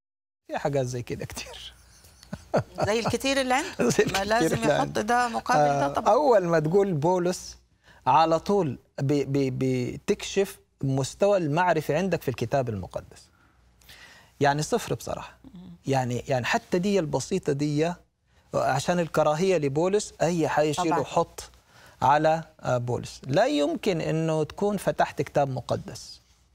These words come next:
Speaker 1: أنت بتنقل بس من المسلمين اللي هم بيلوكوا هذه، هذا الأمر يعني،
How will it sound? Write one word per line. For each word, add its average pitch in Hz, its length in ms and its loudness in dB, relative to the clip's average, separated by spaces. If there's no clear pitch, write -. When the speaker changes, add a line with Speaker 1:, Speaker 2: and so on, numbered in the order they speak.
Speaker 1:
أنت 214 280 2
بتنقل 185 680 0
بس 160 340 0
من 180 160 2
المسلمين 180 760 0
اللي 180 240 2
هم 202 320 2
بيلوكوا 156 640 2
هذه، 160 420 0
هذا 151 280 2
الأمر 139 460 0
يعني، 117 520 -6